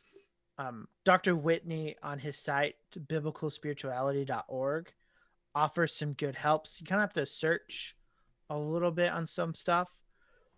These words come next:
but he has this thing called Philippians four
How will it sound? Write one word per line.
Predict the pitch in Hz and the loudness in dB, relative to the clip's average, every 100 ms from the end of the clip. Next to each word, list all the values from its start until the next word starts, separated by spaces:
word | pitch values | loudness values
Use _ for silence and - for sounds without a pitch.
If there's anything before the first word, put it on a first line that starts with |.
| _ _ | _ _
but | 175 180 - _ _ | 0 0 -2 _ _
he | - 175 | -4 2
has | 202 170 | 4 4
this | 180 | -2
thing | - 180 202 | 0 2 0
called | - 160 165 | 0 2 2
Philippians | - - 170 175 180 170 - | -4 -2 -2 2 0 0 -4
four | - 160 185 | 0 6 6